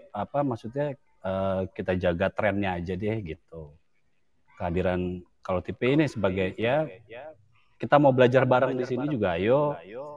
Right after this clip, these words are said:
mau nyuci ba-, ya, eh, eh, kurang lebih kayak gitu sih. Tapi gue selalu mengencourage teman-teman untuk yang, apa, eh,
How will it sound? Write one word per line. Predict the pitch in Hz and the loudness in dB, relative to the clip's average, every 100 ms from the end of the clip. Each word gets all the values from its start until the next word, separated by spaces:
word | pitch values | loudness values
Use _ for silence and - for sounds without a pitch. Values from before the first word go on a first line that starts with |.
| 98 | -10
mau | 98 | -8
nyuci | 95 95 - 90 | -8 -8 -10 -10
ba-, | 104 | 2
ya, | 143 - _ - | 2 2 _ -4
eh, | 117 113 113 113 110 - _ _ _ _ _ _ _ | 0 2 4 2 -2 -10 _ _ _ _ _ _ _
eh, | 101 101 98 95 | -8 -6 -6 -6
kurang | - 101 | -6 -4
lebih | 104 123 | -2 -4
kayak | 92 78 80 | -6 -8 -10
gitu | - - | -14 -18
sih. | 85 78 85 _ _ _ - - _ _ _ _ _ _ _ _ _ _ _ _ _ - | -18 -16 -18 _ _ _ -20 -20 _ _ _ _ _ _ _ _ _ _ _ _ _ -12
Tapi | 104 139 131 | -4 -2 0
gue | 123 | 0
selalu | 127 117 107 107 | 2 4 4 4
mengencourage | 107 107 98 104 - - | 2 0 2 2 0 -12
teman-teman | 104 104 101 104 107 98 | -4 -2 -2 -2 -2 -2
untuk | 98 95 - 98 | -4 -6 -8 -8
yang, | 98 98 95 92 92 | -6 -6 -6 -6 -8
apa, | 90 92 - 131 143 - | -10 -12 -6 -6 -6 -10
eh, | 92 92 95 92 90 | -10 -8 -6 -6 -6